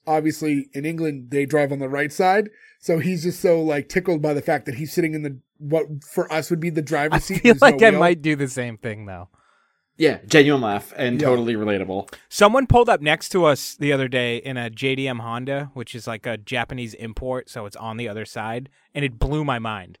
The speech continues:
Speaker 2: Like, just sitting in a driver's seat and looking over and seeing somebody next to you in the driver's seat was really <laughs> weird to see.
Speaker 1: You don't have to convert them to drive him in the States?
Speaker 2: No,
Speaker 1: I thought
Speaker 2: no.
Speaker 1: you, like,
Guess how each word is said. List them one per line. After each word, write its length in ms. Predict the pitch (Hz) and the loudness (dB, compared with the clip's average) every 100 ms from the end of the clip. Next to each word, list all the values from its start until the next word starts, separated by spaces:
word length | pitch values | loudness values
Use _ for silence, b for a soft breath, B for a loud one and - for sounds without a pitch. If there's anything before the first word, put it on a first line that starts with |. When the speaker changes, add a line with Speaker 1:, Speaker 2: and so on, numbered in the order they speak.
| _ _ | _ _
Speaker 2:
Like, 140 | 135 135 | -6 -2
just 220 | 170 - | -4 -2
sitting 360 | - 196 208 | 0 0 0
in 220 | 196 160 160 | -4 -6 -6
a 80 | 139 | -6
driver's 460 | 131 131 143 135 | -2 -2 -2 -8
seat 340 | - 131 135 139 _ _ _ | -14 -14 -14 -16 _ _ _
and 200 | 143 127 | -8 -4
looking 280 | 139 139 143 | -4 -4 -6
over 240 | 131 127 | -6 -6
and 140 | 127 120 | -8 -6
seeing 240 | 143 135 | -4 -4
somebody 380 | 120 131 131 127 | -4 -6 -4 -4
next 240 | 117 113 | -6 -8
to 100 | - | -8
you 140 | 131 127 | -8 -6
in 100 | 127 | -8
the 60 | 117 | -10
driver's 400 | 110 110 120 127 | -6 -6 -6 -10
seat 220 | - 147 | -10 -10
was 140 | 131 104 | -10 -12
really 480 | 107 127 139 127 | -10 -6 -6 -8
<laughs> 0 | |
weird 320 | 147 110 107 101 | -10 -10 -12 -14
to 60 | |
see. 220 | 98 - 104 | -16 -12 2
Speaker 1:
You 160 | 214 | 4
don't 200 | 330 349 | 4 2
have 260 | 185 226 240 | 0 2 2
to 100 | 214 | 0
convert 400 | 233 196 170 190 | 0 0 0 0
them 160 | 226 196 | -2 -2
to 100 | 175 | 0
drive 300 | 180 180 175 | 2 2 2
him 100 | 180 | -2
in 80 | 175 | -6
the 60 | |
States? 320 | - 180 208 | -2 0 2
Speaker 2:
No, 200 | 165 190 190 | 4 2 2
Speaker 1:
I 80 | |
thought 180 | 156 254 | 0 0
Speaker 2:
no. 40 | 214 | 0
Speaker 1:
you, 60 | |
like, 320 | 175 165 - | 0 0 0